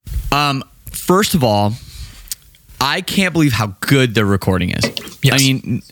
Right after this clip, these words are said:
Speaker 1: I, I don't know if, where they recorded it, who they recorded it with, if they recorded it in India. You don't hear about really any metal bands coming out of India. I never have heard of any,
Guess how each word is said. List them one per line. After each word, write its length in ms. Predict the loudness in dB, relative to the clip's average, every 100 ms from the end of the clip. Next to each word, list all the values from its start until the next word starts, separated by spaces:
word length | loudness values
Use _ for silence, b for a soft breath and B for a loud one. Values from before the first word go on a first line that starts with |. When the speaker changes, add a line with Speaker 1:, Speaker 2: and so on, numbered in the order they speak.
| _ _
Speaker 1:
I, 300 | -2 0 0
I 20 |
don't 140 | 0 2
know 240 | 4 4
if, 140 | 2 2
where 240 | 2 4
they 120 | 2
recorded 500 | 2 2 2 2 4
it, 20 |
who 80 | 4
they 100 | 4
recorded 360 | 2 2 2 4
it 40 |
with, 340 | 4 4 2 -2
if 120 | 0
they 120 | 2
recorded 480 | 2 2 2 2 2
it 60 |
in 60 | 2
India. 440 | 4 4 4 2 B B B B 0
You 100 | 2
don't 220 | 2 2
hear 200 | 4 4
about 380 | 2 2 0 0
really 520 | 2 4 4 2 -2 -2
any 300 | 0 2 2
metal 260 | 2 2
bands 340 | 2 2 2 2
coming 260 | 2 2 4
out 100 | 2
of 100 | 2
India. 520 | 2 2 2 0 0
I 180 | 0 0
never 200 | 0 0
have 140 | 0
heard 180 | 2 0
of 80 | 2
any, 380 | 2 2 0